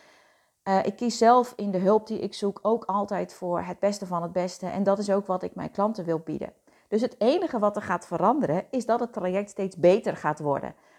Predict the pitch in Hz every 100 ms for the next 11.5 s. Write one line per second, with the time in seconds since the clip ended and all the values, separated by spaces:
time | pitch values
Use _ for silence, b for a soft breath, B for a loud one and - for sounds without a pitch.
0 | b - 247 285 269 262 240 240 220 220
1 | 220 214 196 196 202 185 185 180 175 170
2 | 156 160 208 262 262 294 202 180 180 165
3 | 170 - 160 160 - 170 208 - b b
4 | b 190 233 240 208 208 226 - 220 247
5 | 220 185 190 - 160 156 - B B B
6 | - 175 233 226 214 240 240 233 214 208
7 | 294 392 - - 196 185 - - 208 202
8 | 202 226 220 - - _ b b b 208
9 | 262 196 208 - 277 233 240 302 330 -
10 | 185 165 190 233 226 226 226 233 233 269
11 | 277 233 226 - -